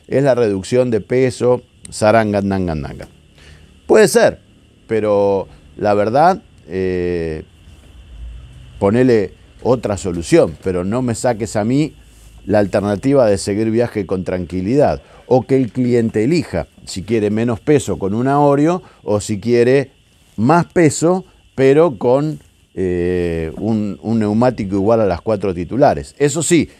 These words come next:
diseñame el auto para que, si yo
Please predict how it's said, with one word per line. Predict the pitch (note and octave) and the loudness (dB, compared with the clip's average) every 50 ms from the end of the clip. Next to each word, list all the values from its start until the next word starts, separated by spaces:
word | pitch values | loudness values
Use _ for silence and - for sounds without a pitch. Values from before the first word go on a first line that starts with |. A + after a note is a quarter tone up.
| _ _ - | _ _ -10
diseñame | - G#2+ - - G2+ F2+ A2 B2+ C#3+ D#3 F3 G3 | -8 -8 -6 -4 -4 -2 -2 0 0 0 0 2
el | G3+ | 4
auto | G3+ F3 C#3 B2 G#2 - D3 E3 F3 D#3+ _ _ _ _ _ _ _ _ _ _ - | 4 4 4 2 0 -2 -4 -4 -4 -6 _ _ _ _ _ _ _ _ _ _ -8
para | - G#2+ A2 A2+ A#2 G#2+ | -4 -4 -2 -2 -2 -4
que, | F#2 B2+ C3+ C#3+ D3+ D#3+ - - | 0 2 4 4 4 4 0 -6
si | - - G#2 F#2 | -12 -10 -10 -8
yo | - - C3+ C3+ D3 - | -2 0 2 2 2 2